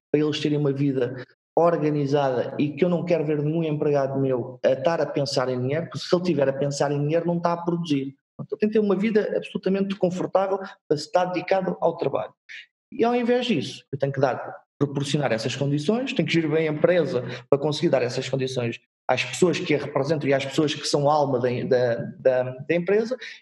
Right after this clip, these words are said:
e eles, por seu lado, também têm de, eu fazendo isso, representarem e terem a responsabilidade também de representar a, a empresa. Portanto, se nós tivermos este equilíbrio nas coisas,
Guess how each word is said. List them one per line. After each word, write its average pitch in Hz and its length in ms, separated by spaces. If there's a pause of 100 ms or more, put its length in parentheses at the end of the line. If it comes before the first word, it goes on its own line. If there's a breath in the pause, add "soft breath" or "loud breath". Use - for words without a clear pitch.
e 226 40
eles, 240 140
por 240 180
seu 233 140
lado, 240 280
também 240 200
têm 233 320
de, 247 240 (540)
eu 156 140
fazendo 185 440
isso, 214 240 (220)
representarem 185 800 (480)
e 175 100
terem 190 480
a 180 60
responsabilidade 208 760
também 208 160
de - 60
representar 196 460
a, 196 460 (320)
a 202 60
empresa. 160 400 (260 loud breath)
Portanto, - 240
se - 180
nós 254 100
tivermos 185 340
este 175 720
equilíbrio 170 760
nas 151 200
coisas, 190 520